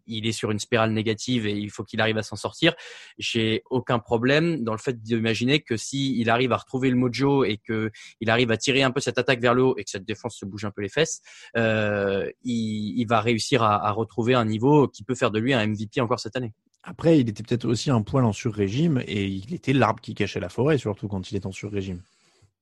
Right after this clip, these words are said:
Speaker 1: Ouais, mais ça fait longtemps quand même qu'il est en sur-régime alors, hein, parce que c'est pas la première année que on le voit réussir
Speaker 2: Non,
Speaker 1: des
Speaker 2: mais
Speaker 1: trucs
Speaker 2: tu vois,
Speaker 1: alors
Speaker 2: il
Speaker 1: qu'il
Speaker 2: marchait
Speaker 1: est
Speaker 2: sur
Speaker 1: tout
Speaker 2: l'eau, quoi,
Speaker 1: seul.
Speaker 2: pendant le début de la saison, hein.
Speaker 1: Oui, oui, oui, mais c'est pour ça. Peut-être que là, cette année, c'est vraiment, euh, genre, il est trop seul par rapport aux années précédentes et que, du coup, il peut plus tenir une saison complète.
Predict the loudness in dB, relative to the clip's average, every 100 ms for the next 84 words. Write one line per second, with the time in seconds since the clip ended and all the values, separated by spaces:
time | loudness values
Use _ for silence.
0 | 0 4 4 2 4 4 6 4 4 2
1 | 2 0 0 -2 -2 -2 -2 -2 -2 -4
2 | -10 -10 -6 -6 -4 0 2 2 0 -2
3 | -2 2 2 2 0 -2 -6 -4 -6 -4
4 | -6 -4 2 4 4 0 -4 -2 2 4
5 | 4 4 2 2 2 0 0 2 4 4
6 | 4 2 0 -4 -4 -4 -4 -4 -6 -8
7 | -10 -12 -16 -20 _ -20 -20 0 4 6
8 | 6 6 4 0 -6 0 2 2 -2 0
9 | 2 2 2 2 0 -2 -2 2 4 4
10 | 2 0 -2 0 2 2 -2 -4 2 4
11 | 4 4 4 4 2 2 0 0 0 -2
12 | -2 -2 -2 -4 -8 -8 -4 -4 -6 -4
13 | 0 0 -2 -6 -6 -4 0 0 -2 -4
14 | -6 -6 -4 -4 -6